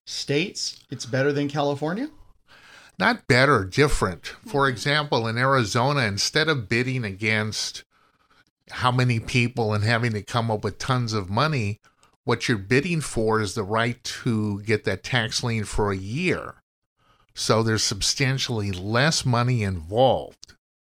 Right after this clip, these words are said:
Speaker 2: You can pick up liens in Arizona for a hundred dollars or
Speaker 1: Wow.
Speaker 2: more. That cheap.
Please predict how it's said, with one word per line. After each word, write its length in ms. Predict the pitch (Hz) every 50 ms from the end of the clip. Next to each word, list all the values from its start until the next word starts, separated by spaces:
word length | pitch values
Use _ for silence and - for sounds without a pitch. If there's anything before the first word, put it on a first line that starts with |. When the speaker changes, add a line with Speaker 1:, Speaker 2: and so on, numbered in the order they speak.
| _ _ _ _ _ _ _ _ -
Speaker 2:
You 100 | - 110
can 200 | 113 - 143 131
pick 200 | 131 - 160 151
up 140 | - 135 131
liens 360 | 127 127 127 127 131 131 123
in 140 | 113 113 113
Arizona 640 | 113 117 117 113 110 98 95 107 113 120 139 135 131
for 680 | 123 - - 113 104 104 104 104 104 101 98 95 92 90 95 95 95 - _ _ _ -
a 120 | - 104 104
hundred 440 | 98 131 143 147 139 143 131 120 107
dollars 460 | 110 113 131 170 202 180 139 107 110
or 60 | 104
Speaker 1:
Wow. 100 | 98 98
Speaker 2:
more. 260 | 95 - 120 117 101 - _ _ _ _ _ _ _ _ _ -
That 200 | 120 120 123 123
cheap. 540 | - - - 156 151 110 82 - - _